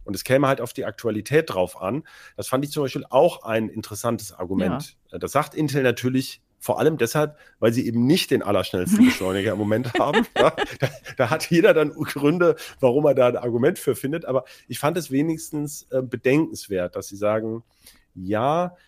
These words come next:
Speaker 1: im Moment gibt man sich sozusagen damit zufrieden, äh, und findet G P T drei, G P T vier ganz toll, selbst wenn der Datenbestand, äh, schon Monate alt ist. Aber zum Beispiel eine Firma, die Supportanfragen für ein neues Produkt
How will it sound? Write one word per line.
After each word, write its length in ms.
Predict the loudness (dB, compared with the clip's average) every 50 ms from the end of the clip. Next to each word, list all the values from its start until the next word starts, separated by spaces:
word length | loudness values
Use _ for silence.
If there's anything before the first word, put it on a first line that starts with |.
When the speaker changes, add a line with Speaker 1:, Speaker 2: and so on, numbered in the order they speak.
| _ _ _
Speaker 1:
im 80 | -6 -2
Moment 300 | 2 2 2 2 0 -4
gibt 240 | -6 -8 -8 _
man 160 | -4 -4 -4 -4
sich 180 | -6 -8 -8
sozusagen 520 | -6 -8 -8 -8 -6 -4 -2 -2 -2 -2 -2
damit 240 | -4 -4 -6 -8
zufrieden, 840 | -10 -16 -14 -14 -6 -2 0 0 0 0 -2 -4 -4 -4 -6 -8 -10 -14 _
äh, 120 | -2 -2 -2
und 220 | -2 -4 -6 -4
findet 300 | -2 0 0 0 -2 -2
G 120 | -8 -8
P 140 | -6 -6 -10
T 100 | -10 -10 -16
drei, 320 | -10 -4 -2 0 0 0 0
G 160 | -4 -8 -10
P 100 | -10 -12
T 160 | -12 -12 -14
vier 240 | -14 -6 -2 -2 2
ganz 320 | 2 2 0 0 -4 -10
toll, 320 | -2 2 4 4 4 4 2
selbst 300 | 0 0 0 -2 -2 0
wenn 160 | 0 0 2
der 180 | 2 0 0 0
Datenbestand, 960 | 0 0 0 2 2 -2 -4 -8 -8 0 0 0 2 0 -2 -6 -12 -20 _ _
äh, 180 | -8 -6 -6 -6
schon 220 | -4 -2 0 2
Monate 460 | 4 4 4 4 4 2 0 -2 2
alt 200 | 2 2 2 2
ist. 460 | -2 -4 -4 -4 -4 -10 -16 -18 _ _ _ _ _ -20 _ _
Aber 240 | -4 0 0 0 0
zum 160 | 0 -2 -2
Beispiel 240 | -2 -2 -2 -4 -4
eine 120 | -2 -2 -4
Firma, 480 | -6 -4 0 0 2 2 2 2 0
die 180 | 0 -2 -4 -4
Supportanfragen 1300 | -4 -6 -10 -12 -12 -2 2 4 4 4 2 0 -4 -6 -6 -6 -4 -2 0 0 2 0 0 -4 -6 -8 -10 _ _ _ _ -20 _ _ _ _
für 140 | 0 0
ein 80 | 2 4
neues 300 | 4 4 4 4 2 -2
Produkt 600 | -6 -6 -6 0 0 -2 -2 -2 _ -10 -10